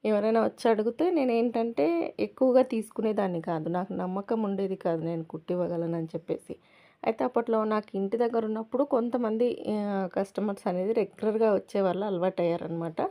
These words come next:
ఆ, వాళ్ళు వస్తే మాత్రం ఖచ్చితంగా తీసుకొని స్టిచ్ చేసి ఇచ్చేదాన్ని. కొన్ని రోజులకి నాకు వర్క్ అనేది పెరిగింది.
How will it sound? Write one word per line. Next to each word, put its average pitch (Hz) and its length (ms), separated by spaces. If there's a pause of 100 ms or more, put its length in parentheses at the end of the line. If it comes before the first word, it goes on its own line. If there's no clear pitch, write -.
(600)
ఆ, - 200
వాళ్ళు 233 320
వస్తే 294 260
మాత్రం 254 340
ఖచ్చితంగా 226 460
తీసుకొని 214 440
స్టిచ్ 196 360
చేసి 170 120
ఇచ్చేదాన్ని. 170 460 (400)
కొన్ని 240 220
రోజులకి 240 520
నాకు 220 260
వర్క్ - 240
అనేది 208 240
పెరిగింది. 185 720